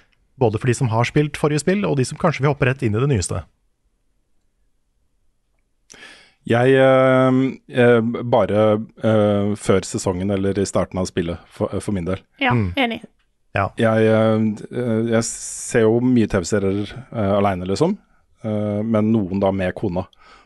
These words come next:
Speaker 2: Og hun er sånn, hun vil gjerne lese fullt sammendrag av he-, hele episoden vi er i ferd med å se.
Speaker 1: Oi.
Speaker 2: <laughs> Hun er litt, eh, hun er litt der, da. Eh, og jeg vil ikke vite noen ting, ikke sant?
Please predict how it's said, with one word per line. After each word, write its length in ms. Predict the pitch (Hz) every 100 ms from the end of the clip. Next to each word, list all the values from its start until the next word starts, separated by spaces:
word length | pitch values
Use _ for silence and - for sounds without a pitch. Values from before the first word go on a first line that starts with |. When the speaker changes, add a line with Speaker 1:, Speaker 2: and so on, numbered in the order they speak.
| _
Speaker 2:
Og 80 | 117
hun 100 | 117
er 80 | 127
sånn, 160 | 117 107
hun 120 | 107
vil 120 | 123
gjerne 300 | 113 90 101
lese 380 | 104 - - 101
fullt 320 | - 104 104
sammendrag 440 | - 113 90 87 95
av 100 | 98
he-, 100 | 117
hele 220 | 110 107 87
episoden 420 | - 117 92 98
vi 80 | 98
er 80 | 107
i 60 |
ferd 320 | - 101 90 90
med 120 | 113
å 60 | 123
se. 220 | - 165 - _ - - -
Speaker 1:
Oi. 120 | 147 208 185 - - -
Speaker 2:
<laughs> 460 | - - - - -
Hun 140 | 131
er 120 | 120
litt, 240 | 120 123 127
eh, 600 | 120 117 117 117 117 117 123
hun 80 | 120
er 80 | 113
litt 100 | 117 117
der, 160 | 135
da. 80 | 165 - _ - _ _ -
Eh, 120 | 113
og 80 | 120
jeg 160 | 120 117
vil 140 | 107
ikke 100 | 101
vite 200 | 113 -
noen 160 | 123 117
ting, 160 | 131 175
ikke 120 | 135 110
sant? 260 | 131 -